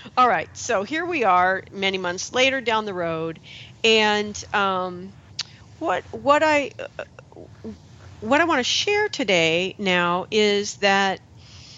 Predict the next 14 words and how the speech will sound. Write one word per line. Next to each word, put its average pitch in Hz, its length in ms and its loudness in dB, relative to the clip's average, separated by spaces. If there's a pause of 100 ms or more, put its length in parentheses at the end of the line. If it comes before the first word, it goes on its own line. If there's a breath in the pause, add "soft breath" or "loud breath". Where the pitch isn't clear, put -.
(460 loud breath)
is 254 240 -2
to, 294 120 -2 (100)
is 269 180 -2
just, - 260 -6
Kelly, 381 220 0
for - 140 -6
you 262 160 -2
to 302 80 0
share 262 400 2
how 262 440 2
you 240 360 -2
have 196 520 -4
been 202 600 4 (540)
successfully, 214 1200 -2